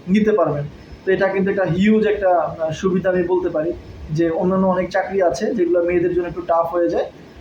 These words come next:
তো এখানে আপনি চাকরি করে কিন্তু ফ্যামিলিকেও মোটামুটি সময় দিতে পারবেন এবং খুবই ভালো মানসম্মত মানের একটা চাকরি। তো আমি কোনো প্রফেশনাল ভিডিওগ্রাফার না, আমার ভিডিওর যে কথাগুলো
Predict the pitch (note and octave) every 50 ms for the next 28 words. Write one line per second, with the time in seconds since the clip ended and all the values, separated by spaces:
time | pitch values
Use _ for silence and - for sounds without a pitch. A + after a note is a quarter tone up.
0 | - - - - E3+ E3 D#3+ D#3 D#3 D#3 E3 E3+ F3+ F#3+ F#3 G3 F#3+ F#3+ F#3+ F#3+
1 | F#3+ G3 F#3 - G3 G3 G3 G3 F#3+ F#3 F#3 F#3+ F#3 - - F#3+ F3+ F#3 F#3 F3+
2 | F3+ F#3 F#3 F3+ F3 F#3 F3+ F3+ F3 F#3 - F#3+ F#3 F3+ F#3 E3+ F3+ F3 F#3 F3+
3 | F3 E3 D#3+ F3 A3 - - - - - - - - F3 F3 E3+ F3 F3 E3+ F3
4 | F3+ F3+ F3+ E3 E3 E3+ E3 F#3 A#3 - - - - - E3 F3+ F3+ - - G3
5 | F#3+ F#3 F#3 F#3 F3 E3+ E3+ E3 D#3+ D#3 D#3 E3+ D3+ D#3 D3+ - - - D3+ -
6 | - - - - - - - F3+ F3+ F3 F3+ F3+ G3 G#3 G#3+ G#3+ G#3+ G#3 G#3+ A3
7 | A3 G#3+ A3 G#3 G#3 G#3 - G#3+ G#3 G#3 G#3 G#3 G3+ G3+ G#3 G#3 G3 G3 G#3 G#3
8 | G#3 G3+ G3 F#3+ G3+ A3 - - - - - - - - - - - F3 E3+ F3+
9 | F#3 F3+ E3+ F3+ F#3+ F3+ G3 G3+ G3 G3+ G3+ G3+ F#3+ F3+ F#3+ G3 F#3+ F#3+ F#3+ G3
10 | G3 G3